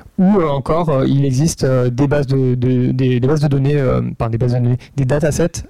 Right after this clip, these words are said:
euh, publics, donc, euh, open source, mais là, ça va être en fonction, euh, en fonction de, de, de la tâche. En fait, à chaque tâche, sa-, son dataset, c'est-à-dire en fonction de ce que tu veux faire.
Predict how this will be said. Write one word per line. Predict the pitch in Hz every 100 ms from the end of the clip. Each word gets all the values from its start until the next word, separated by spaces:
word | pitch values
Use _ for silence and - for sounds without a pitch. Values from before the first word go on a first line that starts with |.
| -
euh, | 127 120 123
publics, | - - 147 196 - - -
donc, | 131 131 123
euh, | 131 123
open | 139 131 127
source, | 151 -
mais | 135
là, | 147
ça | 147 156
va | 135
être | -
en | 165
fonction, | 151 156 - 170
euh, | 170 139 127 120 120 135 _ _ -
en | 147
fonction | 151 175 180
de, | 147 139
de, | 131 139
de | 135 151
la | 139
tâche. | 123 - - - - -
En | 143
fait, | 175 - -
à | 147
chaque | - 185 -
tâche, | 175 185 - -
sa-, | - - 151 135 131
son | 160
dataset, | 143 143 135 127
c'est-à-dire | - 139 147 139
en | 135
fonction | 147 170
de |
ce | 151
que | 151
tu | -
veux |
faire. | 139